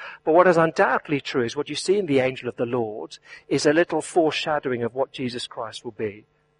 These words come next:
God appearing to people. So he is the angel of the Lord, a picture for us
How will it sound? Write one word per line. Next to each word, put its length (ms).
God 200
appearing 640
to 180
people. 460
So 140
he 240
is 180
the 160
angel 240
of 60
the 140
Lord, 140
a 40
picture 460
for 360
us 340